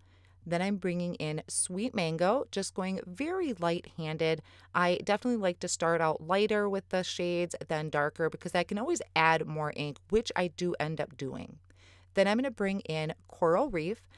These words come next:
and all of these colors are from Gina K Designs line. I'm using her ink blending brushes, which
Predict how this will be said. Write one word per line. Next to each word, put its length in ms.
and 200
all 160
of 80
these 180
colors 360
are 180
from 200
Gina 260
K 220
Designs 500
line. 460
I'm 140
using 460
her 260
ink 220
blending 360
brushes, 480
which 320